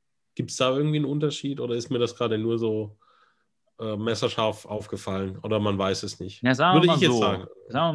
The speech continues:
Speaker 2: mal so, ich glaube, das ist tatsächlich eine gute Frage. Es,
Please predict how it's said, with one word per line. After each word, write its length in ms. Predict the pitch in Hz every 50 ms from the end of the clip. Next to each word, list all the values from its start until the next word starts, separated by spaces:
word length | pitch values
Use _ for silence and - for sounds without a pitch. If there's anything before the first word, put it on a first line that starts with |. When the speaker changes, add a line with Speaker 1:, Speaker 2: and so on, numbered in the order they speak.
| 143 131
Speaker 2:
mal 80 | 113
so, 320 | 101 104 98 92 90 87 - -
ich 220 | 120 110 - _
glaube, 800 | - 117 110 101 113 135 147 147 135 143 139 131 127 127 - _ _ _ _ _ _ _ _ _ _ _ _ _ _ _ _ _ _ _ _ _ _ _ _ _ _ _ _
das 200 | - 127 127 -
ist 40 | -
tatsächlich 600 | - 135 131 - - 151 160 160 - 165 147 -
eine 100 | 139 135
gute 380 | 131 - - - 151 156 - 135
Frage. 520 | 131 - 117 117 113 113 104 101 98 98 - 110
Es, 300 | 117 110 - - -